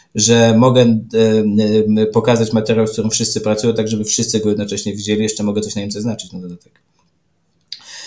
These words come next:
E, i co więcej, rozmawialiśmy o b-,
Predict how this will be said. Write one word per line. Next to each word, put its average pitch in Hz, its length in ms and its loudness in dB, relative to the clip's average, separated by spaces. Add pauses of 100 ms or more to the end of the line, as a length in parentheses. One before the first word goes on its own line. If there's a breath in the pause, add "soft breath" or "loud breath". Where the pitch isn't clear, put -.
(160 loud breath)
E, 107 300 4 (240)
i - 40 -10
co 131 160 4
więcej, 147 320 4
rozmawialiśmy 127 640 4
o 117 200 2
b-, 113 380 2